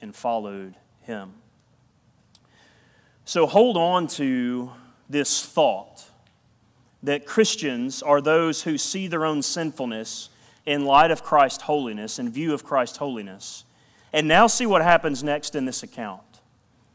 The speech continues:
Jesus in his holiness, as Simon Peter begs Jesus to leave,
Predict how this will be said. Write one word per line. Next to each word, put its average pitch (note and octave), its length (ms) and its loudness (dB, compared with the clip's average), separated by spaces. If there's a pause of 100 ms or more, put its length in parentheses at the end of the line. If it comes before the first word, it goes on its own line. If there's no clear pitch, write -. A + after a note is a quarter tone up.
(560)
Jesus G#3 540 2
in F#3+ 140 -2
his F3 240 0
holiness, C#3 880 -2 (720)
as D#3 160 6
Simon G3 380 4
Peter F3 540 2 (1040)
begs F3+ 580 8
Jesus E3+ 540 -4
to E3+ 100 -2
leave, A#2+ 680 -4